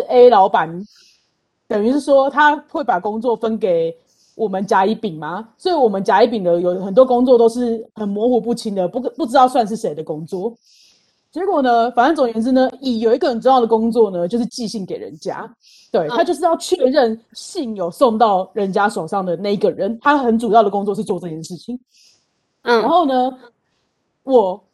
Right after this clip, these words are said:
Speaker 1: 那，那，那我们要确定有没有送人家，那你地址是不是一定要对？对，然后就是照道理讲的话，对地址啊，还有确认东西到底有没有送到人家手上这个工作，应该全部都是乙的工作，不是我的工作。
Speaker 2: 嗯。
Speaker 1: 应该是，就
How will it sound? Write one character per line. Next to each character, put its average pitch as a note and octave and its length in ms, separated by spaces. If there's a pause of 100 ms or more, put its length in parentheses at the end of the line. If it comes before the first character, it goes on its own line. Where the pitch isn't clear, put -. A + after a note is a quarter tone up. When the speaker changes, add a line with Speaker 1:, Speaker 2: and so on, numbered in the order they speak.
(180)
Speaker 1:
那， G4 120
那， F4 280 (240)
那 F#4+ 280 (260)
我 A#3+ 140
们 A#3 120
要 F#4+ 120
确 F#4+ 180
定 F4+ 100
有 A3+ 120
没 A#3 80
有 C#4 60
送 C#4 120
人 A3+ 80
家， A#3 100
那 D4 100
你 B3+ 100
地 B3 200
址 F3 100
是 G3+ 100
不 G3+ 40
是 G#3+ 80
一 F#3+ 40
定 D#3+ 80
要 F3 180
对？ F3+ 340 (680)
对， F#3+ 140 (240)
然 - 120
后 F#4 120
就 F4+ 120
是 F4+ 160 (160)
照 G#4 180
道 F4+ 140
理 C4+ 80
讲 A3+ 120
的 F#3+ 80
话， A#3+ 200
对 C#4+ 320
地 C4+ 240
址 E3+ 280
啊， E3+ 160
还 A3 120
有 A#3+ 120
确 D4 280
认 C#4 120
东 B3+ 160
西 B3+ 80
到 A#3 220
底 F3+ 80
有 F3 80
没 G3+ 80
有 A#3+ 60
送 A#3+ 120
到 A3+ 120
人 F#3 100
家 G3 80
手 G3+ 160
上 G#3 180
这 F#3+ 60
个 G#3 80
工 F#3+ 180
作， G3+ 140
应 B3 80
该 D#4 100
全 C4 240
部 B3 80
都 B3+ 140
是 C4+ 220
乙 F#3 100
的 F3 100
工 F#3+ 200
作， G#3 180
不 G#3 80
是 B3 160
我 F3 140
的 E3+ 80
工 D#3+ 200
作。 F3 280 (240)
Speaker 2:
嗯。 A3+ 320
Speaker 1:
应 F4+ 100
该 F4 140
是， E4+ 140
就 - 140